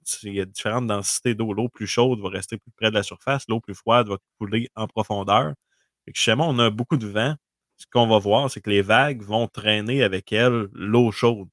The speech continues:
Fait que le, même si jamais on a une baie qui est ultra ensoleillée,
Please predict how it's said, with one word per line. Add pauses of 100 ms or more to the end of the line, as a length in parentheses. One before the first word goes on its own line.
(360)
Fait
que
le,
même
si
jamais
on
a
une
baie
qui
est
ultra
ensoleillée,